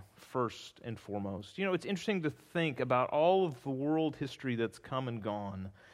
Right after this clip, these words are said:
You know, you've had Assyrians and Babylonians and Persians and the Greeks and then the Romans. A-, and yet, who has remained? Whose kingdom has remained? It is the kingdom of God.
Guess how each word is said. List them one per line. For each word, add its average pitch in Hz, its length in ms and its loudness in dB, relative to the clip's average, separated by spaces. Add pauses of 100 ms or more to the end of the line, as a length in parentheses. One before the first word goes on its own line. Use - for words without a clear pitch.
(280)
You 120 120 -4
know, 113 60 -2
you've 123 280 -4
had 123 500 -4 (340)
Assyrians 139 760 -2
and 127 80 -6
Babylonians 123 760 0
and 117 140 -6
Persians 110 680 -2
and 113 160 -6
the 113 60 -4
Greeks 117 640 -4
and 123 120 -2
then 120 100 -2
the 117 80 -2
Romans. 117 680 0 (340)
A-, 143 120 -2
and 160 240 2
yet, 202 280 4
who 285 600 0
has 220 280 2
remained? 165 500 2
Whose 240 240 0
kingdom 254 480 -2
has 131 180 2
remained? 120 280 2
It 196 100 -2
is 381 160 4
the - 80 -8
kingdom 247 380 -4
of 190 80 -4
God. 160 440 2